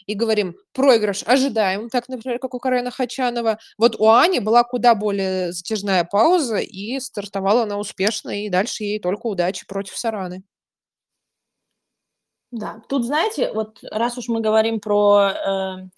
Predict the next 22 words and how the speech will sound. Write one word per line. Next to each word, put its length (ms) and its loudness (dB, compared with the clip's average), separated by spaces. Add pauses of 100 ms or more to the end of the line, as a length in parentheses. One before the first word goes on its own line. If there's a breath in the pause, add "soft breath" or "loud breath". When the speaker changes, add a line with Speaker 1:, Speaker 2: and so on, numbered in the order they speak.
(200 loud breath)
Speaker 2:
теннисиста, 840 2
который 380 2
долгое 360 4
время 720 -6
сидел 460 0
дома, 440 2
условно, 440 -8
из-за 160 -6
травм, 500 0 (480)
как 220 6
не 100 2
вспомнить 460 4
Айлу 260 8
Томлянович? 840 -2
В 120 -16
прошлом 540 6
году 280 4
так 360 4
блистала, 680 -4 (500)
сирену 640 2
домой 340 0
отправила. 640 -12